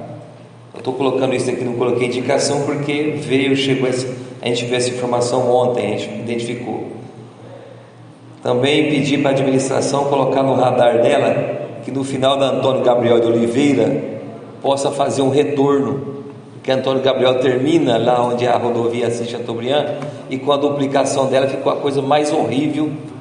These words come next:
de se ver, companheira Fátima. Então eu pedi pra prefeitura pensar ali, fazer uma,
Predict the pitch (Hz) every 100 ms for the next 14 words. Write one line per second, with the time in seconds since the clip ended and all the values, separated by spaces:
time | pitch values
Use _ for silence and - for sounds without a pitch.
0 | - - - 147 110 131 131 135 - -
1 | - 117 123 120 117 117 101 104 95 -
2 | - - - - - - 127 - - -
3 | 120 - - - - - 131 135 147 151
4 | 151 151 135 147 151 160 160 - 156 151
5 | 131 160 147 139 117 143 143 131 120